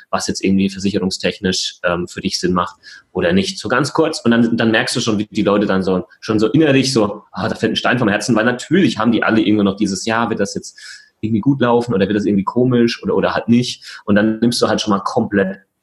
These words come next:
den ganzen Druck und die ganze Angst weg und dann, das merkst du dann auch schon im Gesicht, äh, von den Leuten, dann lass ich die auch kurz vorstellen, dann stell ich mich nochmal kurz vor und dann geht's direkt los und, äh, dann, äh, freuen sich die meisten eigentlich, äh, richtig auf, auf, äh, auf diese Online-Beratung und das Feedback ist,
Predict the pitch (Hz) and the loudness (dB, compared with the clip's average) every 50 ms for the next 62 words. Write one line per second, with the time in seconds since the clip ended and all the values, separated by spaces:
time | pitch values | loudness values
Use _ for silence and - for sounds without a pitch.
0 | _ - 92 92 90 107 104 107 - - 98 - - - 107 117 - - - - | _ -6 -4 -2 -2 0 -2 -2 -2 -2 -4 -4 -2 0 0 0 0 -2 -6 -4
1 | 98 95 - - 95 101 - - - 92 - 196 - - - - - 113 151 151 | -2 0 0 0 0 -2 -2 -2 -2 0 0 0 -2 -4 -8 -2 0 0 0 0
2 | - - 104 95 92 95 95 92 - - 98 104 - - - 98 90 95 104 - | 0 0 0 2 2 2 0 -2 -2 -2 -2 -2 -2 -2 -4 -4 -4 -4 -6 -8
3 | - - _ _ _ 92 92 90 - 117 110 143 180 180 - - - - - - | -10 -12 _ _ _ -12 -10 -10 -8 -4 0 0 0 0 -2 -8 -16 -20 -20 -20
4 | - - - _ - 123 127 127 127 120 117 113 113 117 120 113 107 98 104 110 | -20 -20 -12 _ -2 0 0 2 2 2 4 4 4 2 2 2 0 0 0 -2
5 | - - - - - - - - - - - - 190 185 - - 143 135 135 135 | -4 -6 -6 -8 -8 -8 -8 -12 -12 -6 0 0 0 2 2 2 2 4 2 2
6 | 135 - - - _ - - - - - - 160 156 143 131 131 123 123 120 120 | -2 -4 -10 -16 _ -16 -8 -4 -2 0 2 2 2 2 2 2 2 2 2 2
7 | - 120 117 113 - - 104 104 104 101 - 92 85 87 87 87 90 92 - - | 2 0 -2 -2 -2 -2 2 2 2 2 2 0 -2 -2 -2 -2 -4 -4 -6 -8
8 | - - - 90 90 85 - - - 90 95 101 95 - - - - 82 80 80 | -8 -4 -2 0 0 0 0 0 0 2 4 2 2 0 -4 -10 -8 -8 -8 -8
9 | 78 - - - 82 80 82 82 - - - - - - _ - - 90 92 92 | -8 -6 -2 0 0 0 0 -2 -6 -14 -18 -18 -18 -18 _ -4 -2 0 2 2
10 | 92 - - 90 92 95 92 - - 92 90 98 98 95 95 - 87 85 80 80 | 0 0 2 2 2 2 2 0 0 2 2 2 2 0 -2 -4 -2 0 0 0
11 | 80 - - - - 78 80 87 87 - - - - - 80 80 80 82 - - | 0 -2 -4 -4 -2 -2 -2 -2 -4 -8 -12 -8 -2 0 2 2 2 0 0 -2
12 | 95 95 - - 82 - - 82 - - - - 95 - - - - - 90 87 | -4 -4 -4 -6 -6 -2 -2 -2 -2 -4 -6 -8 -8 -8 -10 -14 -8 -6 -4 -4
13 | 90 - - - - 98 107 113 107 95 87 87 95 - 101 92 87 92 92 - | -4 -4 -6 -4 -2 0 2 2 2 0 0 -2 0 2 2 2 2 0 -2 -2
14 | - 165 180 - - 98 - - 98 95 - | 0 0 0 0 0 -2 -2 -2 -4 -6 -6